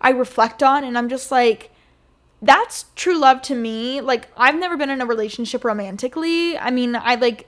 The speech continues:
have been, like, sex-wise, which I'm not proud of. But, like, I have never been, like, in a relationship. I've never been in love. And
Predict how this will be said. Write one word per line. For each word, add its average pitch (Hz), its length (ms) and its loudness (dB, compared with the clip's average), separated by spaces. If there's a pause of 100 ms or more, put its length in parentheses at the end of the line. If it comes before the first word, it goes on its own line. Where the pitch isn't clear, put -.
(100)
have 214 440 -4
been, 233 380 0
like, 185 420 -6 (360)
sex-wise, 262 800 2
which 226 100 -10
I'm 214 100 -8
not 220 200 -4
proud 208 260 -2
of. 269 260 0 (460)
But, 277 200 4
like, 254 340 2 (180)
I 277 180 4
have 294 140 -2
never 277 300 0
been, 254 500 -4
like, 226 540 -4 (240)
in 262 140 -2
a 262 80 0
relationship. 233 920 0 (640)
I've 285 180 4
never 311 200 0
been 262 120 0
in 214 80 -6
love. 175 440 -12 (440)
And 254 560 -2